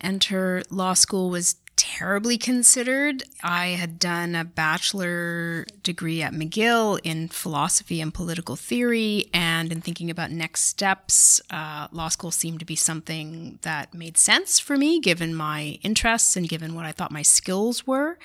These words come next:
I didn't really know what law school would be like, but I thought it would be interesting. I actually was considering doing graduate work in philosophy, and I was accepted into a couple of programs,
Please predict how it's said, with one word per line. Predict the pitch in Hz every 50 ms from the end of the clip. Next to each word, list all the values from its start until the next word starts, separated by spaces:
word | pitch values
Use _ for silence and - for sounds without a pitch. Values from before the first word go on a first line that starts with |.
| - - - - - - - - - - - - -
I | - 240
didn't | 226 247 262 240 226 -
really | 208 208 202 196 190
know | 185 175 165 165 175
what | 185 185 180 - -
law | 185 175 170
school | 170 - - - 175 170
would | 175 170 165 -
be | 170 170
like, | 170 165 165 214 - 339 - - - - _ _ _
but | 190 170 165 165 160 156 151 - _ - - - - - - - - _ _ _ _ -
I | 165
thought | 160 - 190 170 160 165
it | - -
would | 170 160 160
be | - 156 151
interesting. | - - 151 160 - - 165 - - - 143 147 156
I | 165 202
actually | 240 247 247 - - 269 226
was | 185 180 170 -
considering | - 190 170 - - 180 170 175 170 170 165 170 170
doing | 165 175 165 160 156 156 160
graduate | 160 165 156 156 160 175 156 -
work | 165 170 - -
in | 170 165
philosophy, | - - - 156 156 170 185 - - 269 - 320 339 330
and | 240 202
I | 180
was | 170 185 185 190
accepted | 226 - - - 175 - - 175 170
into | 170 170 160 - - 180 170 165 165 165 170 170 -
a | -
couple | - - 185 - - 175 175
of | 165 - -
programs, | - 240 254 254 220 185 156 156 160 180 214 220 - -